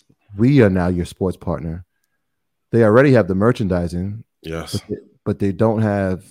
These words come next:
Speaker 1: the network to do T V. But what if you combine both of them?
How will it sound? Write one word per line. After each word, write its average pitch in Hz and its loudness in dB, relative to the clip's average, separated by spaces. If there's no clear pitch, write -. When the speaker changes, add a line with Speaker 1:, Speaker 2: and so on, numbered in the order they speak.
Speaker 1:
the 98 -8
network 90 -6
to - -16
do 90 -8
T 90 -10
V. 87 -6
But 98 -6
what 110 2
if 117 -2
you 113 -6
combine 87 -2
both 101 -2
of 78 -14
them? 73 -16